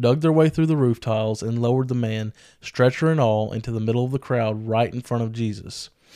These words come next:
Seeing the demonstration of their faith,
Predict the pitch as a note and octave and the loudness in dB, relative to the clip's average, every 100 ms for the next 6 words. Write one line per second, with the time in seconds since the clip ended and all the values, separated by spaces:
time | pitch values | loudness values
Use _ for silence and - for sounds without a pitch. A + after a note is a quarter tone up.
0 | - - - - - D3 F#3 D3+ C#3+ C3+ | -14 -14 -16 -12 2 4 4 4 2 2
1 | - C3+ B2+ - B2 A#2 A2 - - C#3 | 0 2 2 0 -2 -2 -4 -2 2 4
2 | A2 A2 - | 4 -2 -10